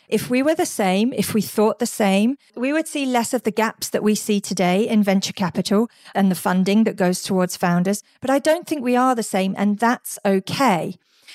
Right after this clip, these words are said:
However, because there are so many men in financial roles,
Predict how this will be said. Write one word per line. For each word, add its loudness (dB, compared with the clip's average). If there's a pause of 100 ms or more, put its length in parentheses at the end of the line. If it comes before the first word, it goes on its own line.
(140)
However, 2
because -4
there 2
are 2
so 0
many 2
men 2
in 2
financial 0
roles, 0